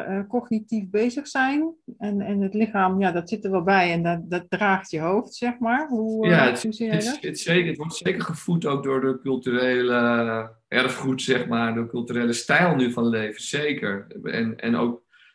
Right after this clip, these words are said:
Speaker 2: we hebben het ook met de paplepel inge-, in-, ingegeven. Bijvoorbeeld stress, stress release is ook als je, als kind iets meemaakt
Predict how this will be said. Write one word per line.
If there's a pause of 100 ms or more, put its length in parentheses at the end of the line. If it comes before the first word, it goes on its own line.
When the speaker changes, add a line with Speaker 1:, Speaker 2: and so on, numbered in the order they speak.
(120)
Speaker 2:
we
hebben
het
ook
met
de
paplepel
inge-,
in-,
ingegeven.
Bijvoorbeeld (600)
stress, (100)
stress
release
is
ook
als
je,
als
kind
iets
meemaakt